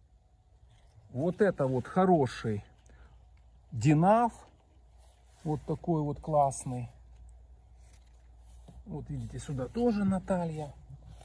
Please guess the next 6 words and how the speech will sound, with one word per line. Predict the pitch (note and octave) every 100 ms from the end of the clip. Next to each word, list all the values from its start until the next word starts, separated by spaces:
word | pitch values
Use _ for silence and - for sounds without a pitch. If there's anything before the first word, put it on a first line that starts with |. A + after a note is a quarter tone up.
| - - - - - - - -
А | C3+
вот | C#3+ D#3
здесь, | F#3+ C4 A#3+ - - - - -
как | - C3
бы | B2
вот, | C#3 D3 -